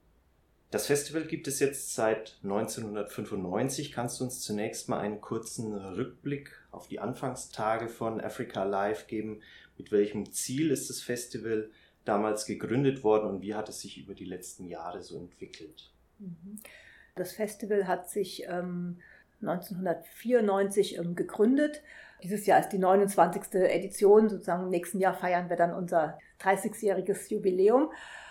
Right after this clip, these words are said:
Speaker 2: Ich war jetzt nicht ganz von den Anfängen mit dabei, ähm, so direkt, aber habe das, ähm, trotzdem mitverfolgt. Ähm, das nahm seinen Ausgang hier im Filmmuseum,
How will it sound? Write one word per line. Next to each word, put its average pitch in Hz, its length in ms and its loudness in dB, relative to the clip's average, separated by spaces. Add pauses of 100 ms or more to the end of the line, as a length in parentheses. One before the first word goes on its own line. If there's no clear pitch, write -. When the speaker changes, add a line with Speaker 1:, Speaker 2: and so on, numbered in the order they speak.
(360)
Speaker 2:
Ich - 240 -10
war 190 160 12
jetzt 240 220 12
nicht - 260 0
ganz 233 240 10
von 254 140 6
den 247 100 6
Anfängen 233 480 2
mit 233 180 2
dabei, 226 440 10 (260)
ähm, 220 180 6
so 202 80 -4
direkt, 196 600 4
aber 196 680 4
habe 190 280 6
das, 185 420 -2
ähm, 180 460 -2
trotzdem 190 460 2
mitverfolgt. 208 800 4
Ähm, 190 380 0
das 180 440 -6
nahm 190 340 6
seinen 185 200 8
Ausgang 190 440 4
hier 208 240 6
im 185 120 0
Filmmuseum, 226 640 2